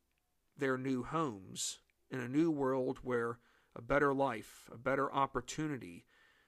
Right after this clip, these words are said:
a better chance at attaining that American dream would be, um, would be all within their reach.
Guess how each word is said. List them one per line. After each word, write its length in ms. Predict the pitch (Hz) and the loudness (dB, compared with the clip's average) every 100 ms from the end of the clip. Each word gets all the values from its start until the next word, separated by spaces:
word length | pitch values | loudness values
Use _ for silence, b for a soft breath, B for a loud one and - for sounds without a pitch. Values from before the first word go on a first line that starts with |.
| b | b
a 80 | 127 | -12
better 360 | 123 143 147 143 | 0 4 4 4
chance 480 | - 151 147 - 131 | 0 -2 -2 -2 -2
at 100 | 127 | -2
attaining 480 | 120 - 156 131 | -4 -4 -4 -4
that 160 | 117 113 | -4 -6
American 520 | 117 117 123 - 127 | -4 -4 -6 -8 -8
dream 560 | 123 143 127 98 107 120 _ _ _ _ _ 139 | -4 -4 -4 -8 -14 -18 _ _ _ _ _ -2
would 240 | 135 131 | -2 -2
be, 280 | 131 120 127 | -4 -4 -4
um, 380 | 139 113 98 113 _ _ _ _ _ _ | -2 -2 -4 -14 _ _ _ _ _ _
would 300 | 135 131 123 | -2 -2 -2
be 180 | 135 127 | -2 -2
all 340 | 131 139 131 127 | 4 4 4 2
within 320 | 123 127 123 | 0 -2 -4
their 180 | 113 120 | -6 -6
reach. 560 | 113 98 - - - | -8 -12 -12 -12 -12